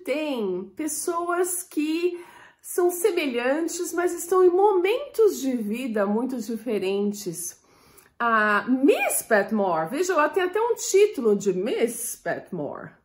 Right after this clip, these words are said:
Enquanto a Daisy, ela é simplesmente Daisy, porque ela acabou de chegar lá na primeira temporada, é uma garota que chega pra ajudar a cozinheira de Dalton Webb, que tem uma baita experiência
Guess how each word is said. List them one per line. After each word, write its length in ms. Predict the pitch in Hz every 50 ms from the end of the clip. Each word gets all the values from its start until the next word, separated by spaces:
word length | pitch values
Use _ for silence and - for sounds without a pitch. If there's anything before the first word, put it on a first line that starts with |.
| _ _ _ - - - - - - - - _
Enquanto 360 | - 285 294 359 494 523 508 453
a 80 | 415
Daisy, 640 | 311 220 202 294 381 440 480 480 392 277 240 240 247
ela 220 | - - - 330 349
é 40 | 349
simplesmente 720 | 349 - 370 359 359 349 339 320 311 320 330 294 - -
Daisy, 640 | 277 220 208 247 247 254 262 262 254 247 - - 226
porque 240 | 214 262 269 269 330
ela 140 | 339 349
acabou 480 | 359 349 - - - 320 311 226 349 453
de 60 | -
chegar 500 | - - 508 440 294 233 240 269 320 349
lá 140 | 302 262 269
na 120 | 277 254
primeira 360 | 254 - 262 233 254 294 403 415
temporada, 880 | - 403 370 359 349 320 233 196 175 180 196 208 226 233 233 226 233
é 40 | 240
uma 220 | 254 254 269 277 285
garota 1000 | 294 254 302 466 554 466 320 233 247 269 285 302 - - - 330 285 320 349 - - - _ _ - - - - - _ _
que 160 | - 403 494
chega 680 | 494 - - - - 320 233 233 240 254 247 277 294
pra 220 | 302 330 302 294 320
ajudar 520 | 381 - 339 359 254 226 226 226 285 294 285
a 80 | 277
cozinheira 760 | - - - 370 415 392 339 359 320 277 220 208 254 415 466 453
de 120 | 349 302
Dalton 460 | 208 196 180 180 180 - - 190 175
Webb, 500 | 170 175 190 208 226 233 226 226 208 214
que 80 | 208 220
tem 120 | - 285
uma 200 | 285 302 339 320
baita 380 | 320 208 - 339 330 370 427 -
experiência 1040 | - - - - 370 370 349 294 277 277 277 277 302 285 - - - 349 269 269